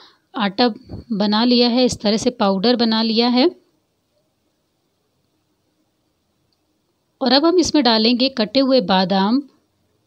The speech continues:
इलायची, कुटी हुई इलायची, पाँच से छः कुटी हुई इलायची हैं ये, और सूखा नारियल, आप नारियल का बुरादा भी डाल सकते हैं। और ये है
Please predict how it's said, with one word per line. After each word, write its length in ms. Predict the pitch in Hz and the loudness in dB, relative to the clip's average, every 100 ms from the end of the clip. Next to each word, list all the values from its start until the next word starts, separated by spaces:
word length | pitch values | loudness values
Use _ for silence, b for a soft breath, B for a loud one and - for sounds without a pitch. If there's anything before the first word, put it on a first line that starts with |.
| - | -4
इलायची, 540 | 233 226 226 240 277 | 0 2 0 0 0
कुटी 320 | 269 240 - 302 | 0 -2 2 2
हुई 220 | 294 277 | 4 2
इलायची, 460 | 220 196 202 - | 2 0 -2 -4
पाँच 280 | 262 214 220 | -2 -2 -4
से 180 | - 254 | -2 -2
छः 260 | 254 - 247 | 0 0 -2
कुटी 340 | 226 196 247 | -2 -4 -2
हुई 200 | 240 233 | 0 0
इलायची 480 | 208 190 196 - 247 | 0 -2 -4 -2 0
हैं 120 | 226 | 2
ये, 200 | 220 277 - B B B B B | 2 0 -2 B B B B B
और 300 | 254 285 320 _ _ - | 0 0 0 _ _ -12
सूखा 500 | - 269 254 - 294 | -4 -2 -2 0 2
नारियल, 540 | 262 214 208 233 277 330 b b b b b b _ _ _ _ _ _ _ | 2 2 0 0 0 -4 b b b b b b _ _ _ _ _ _ _
आप 260 | 247 240 240 | -4 -2 -2
नारियल 440 | 240 214 220 240 247 | -2 0 2 2 2
का 160 | 269 | 0
बुरादा 420 | 214 208 202 196 214 | 0 0 -2 -2 -2
भी 120 | 247 | 0
डाल 180 | 226 226 | -2 -4
सकते 380 | 233 - 233 | -8 -6 -4
हैं। 240 | 226 254 320 | 0 0 0
और 240 | 320 240 | 0 0
ये 220 | 226 302 | 2 4
है 140 | 285 | 4